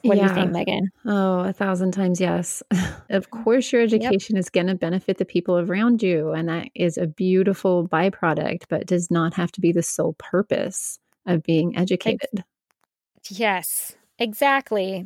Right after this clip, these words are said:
Speaker 1: Um, yeah, a beautiful byproduct, but not the sole purpose. I love that. It's, um, and Wollstonecraft did agree with that too, right?
Speaker 2: Yeah.
Speaker 1: She used that, that Republican motherhood justification.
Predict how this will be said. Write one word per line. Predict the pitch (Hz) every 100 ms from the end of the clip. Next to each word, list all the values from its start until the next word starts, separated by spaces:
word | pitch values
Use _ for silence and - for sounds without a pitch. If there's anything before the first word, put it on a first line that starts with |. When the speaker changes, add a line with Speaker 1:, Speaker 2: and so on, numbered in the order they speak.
| -
Speaker 1:
Um, | - 214 202 196 196 - - - - _ _ _ _ _ -
yeah, | 240 220 -
a | 202
beautiful | 208 240 262 254 208
byproduct, | 202 180 - 185 - - -
but | 190
not | 196 190 196 -
the | 190
sole | - 180 180
purpose. | 202 180 196 -
I | 185
love | - 208
that. | 208 - - -
It's, | 214 - _ _ _ -
um, | 196 190 190 - _ - -
and | 294 311
Wollstonecraft | 392 403 285 254 226 202
did | 220 190
agree | 180 185
with | 170
that | - -
too, | - 190 180
right? | 190 196 202 - - - _ _
Speaker 2:
Yeah. | 190 180
Speaker 1:
She | 254
used | 214 233 226 208 - -
that, | 214 - - _ 202
that | 247 -
Republican | 233 - 320 302 320 269 226
motherhood | 208 226 247 285 269
justification. | 240 254 - 262 240 - 240 254 262 247 247